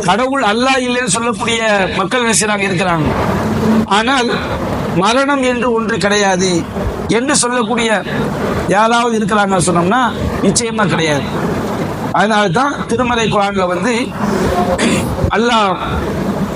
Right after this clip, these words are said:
மரணத்தை பற்றி சொல்லும் போது யக்கீன் அப்படிங்கிற வார்த்தையை அல்லாஹ் ரப்புல் ஆலமீன் மரணத்துக்கு அல்லாஹ் பயன்படுத்துறான். "வஅபுத் ரப்பக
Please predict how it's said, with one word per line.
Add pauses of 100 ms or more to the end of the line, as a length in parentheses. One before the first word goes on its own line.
(200)
மரணத்தை
பற்றி
சொல்லும்
போது
யக்கீன் (100)
அப்படிங்கிற (260)
வார்த்தையை (3000)
அல்லாஹ்
ரப்புல்
ஆலமீன் (540)
மரணத்துக்கு
அல்லாஹ்
பயன்படுத்துறான். (840)
"வஅபுத்
ரப்பக